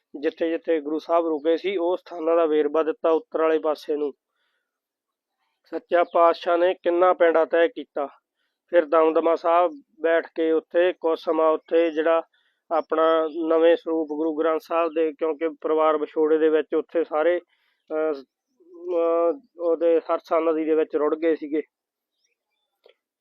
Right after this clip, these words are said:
ਤਾਂ ਇਸ ਕਰਕੇ ਉਹਨਾਂ ਨੇ ਇੱਥੇ ਸਾਰੇ ਸਰੂਪਾਂ ਦੀ ਦੁਬਾਰਾ ਰਚਨਾ ਕੀਤੀ ਸੀ, ਲਿਖਣ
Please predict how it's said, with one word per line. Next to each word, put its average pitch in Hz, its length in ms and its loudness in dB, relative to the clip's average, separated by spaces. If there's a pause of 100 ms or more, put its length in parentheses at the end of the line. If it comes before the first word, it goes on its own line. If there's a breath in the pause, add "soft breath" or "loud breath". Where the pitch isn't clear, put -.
ਤਾਂ 165 200 0
ਇਸ 170 280 -2
ਕਰਕੇ 170 460 -2
ਉਹਨਾਂ 175 280 2
ਨੇ 175 180 0
ਇੱਥੇ 165 320 -4
ਸਾਰੇ 175 420 0
ਸਰੂਪਾਂ 160 680 -4
ਦੀ 160 100 -4
ਦੁਬਾਰਾ 156 400 2
ਰਚਨਾ 151 360 -2
ਕੀਤੀ 143 320 -10
ਸੀ, 165 140 -6
ਲਿਖਣ 156 400 -4